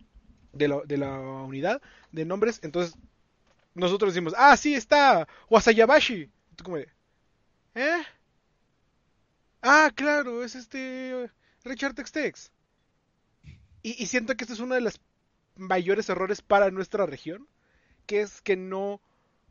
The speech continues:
pega tan cerca de la nostalgia como nos gustaría por la tropicalización.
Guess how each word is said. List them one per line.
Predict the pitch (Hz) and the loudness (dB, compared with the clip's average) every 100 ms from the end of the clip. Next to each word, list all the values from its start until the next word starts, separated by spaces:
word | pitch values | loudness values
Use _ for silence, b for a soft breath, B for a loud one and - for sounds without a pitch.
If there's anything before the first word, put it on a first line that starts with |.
| _ _ _ _ _ _ | _ _ _ _ _ _
pega | - 233 233 | 6 8 6
tan | - 180 165 | 0 -4 -2
cerca | - 202 208 | -2 0 0
de | 220 | 0
la | 170 156 | 0 -4
nostalgia | 147 185 175 202 | -6 -4 -4 -4
como | 180 151 | -8 -12
nos | 139 | -14
gustaría | 143 - 151 156 165 - | -16 -10 -6 -6 -8 -8
por | 170 | -4
la | 160 151 | -2 -4
tropicalización. | 156 - 131 139 120 123 120 | -6 -8 -12 -10 -12 -16 -20